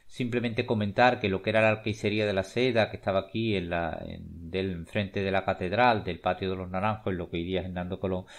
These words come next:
pues deja de ser ya una zona comercial y se va reconvirtiendo a lo largo del siglo dieciocho en una zona residencial.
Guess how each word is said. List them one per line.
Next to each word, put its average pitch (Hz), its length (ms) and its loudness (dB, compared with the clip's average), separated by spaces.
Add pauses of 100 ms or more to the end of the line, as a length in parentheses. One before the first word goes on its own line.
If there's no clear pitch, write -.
(300)
pues 95 260 0
deja 107 380 2
de 87 100 -2
ser 87 240 -2
ya 95 180 4
una 90 220 -4
zona 92 300 -4
comercial 110 800 4
y 87 100 -12
se - 140 -4
va 95 120 4
reconvirtiendo 95 600 -2
a 95 60 2
lo 90 60 0
largo 87 140 -4
del 85 100 -4
siglo 87 200 -4
dieciocho 85 560 -6 (380)
en 90 120 -4
una 87 180 -2
zona 87 500 -4 (100)
residencial. 87 1040 -4